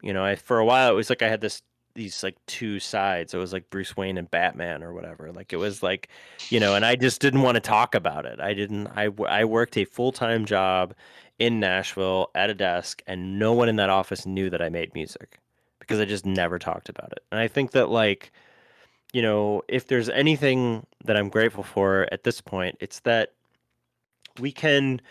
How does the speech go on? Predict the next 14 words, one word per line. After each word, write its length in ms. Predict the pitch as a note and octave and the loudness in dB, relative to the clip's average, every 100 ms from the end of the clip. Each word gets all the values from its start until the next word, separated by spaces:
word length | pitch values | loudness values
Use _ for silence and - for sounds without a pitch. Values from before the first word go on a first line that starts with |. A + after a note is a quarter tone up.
| - - - | -20 -20 -4
make 260 | C3+ D#3+ D3+ | 2 2 6
music 440 | D3 C#3+ D3+ C#3 | 6 6 6 4
and 100 | A#2+ A#2+ | 2 2
use 180 | B2+ | 4
our 100 | B2 | 4
voice 560 | G#2+ A2 A#2 A2+ - - - | 2 2 4 2 0 -8 -8
and 500 | G2+ F#2+ F#2 F#2 - _ | -8 -8 -12 -14 -20 _
say 340 | - - B2+ A#2+ | -16 -2 0 0
things 280 | A#2 A2 G#2+ | -2 -6 -6
with 100 | G2+ | -6
that 140 | F#2+ | -6
voice 500 | F#2+ G2 F#2+ - - - _ _ _ _ | -4 -6 -6 -8 -14 -18 _ _ _ _
and 140 | A2+ G#2 | -8 -4
hopefully, 920 | B2 E3+ E3 C3+ G#2+ F#2+ F#2 F#2+ | 0 0 0 0 0 0 -2 -6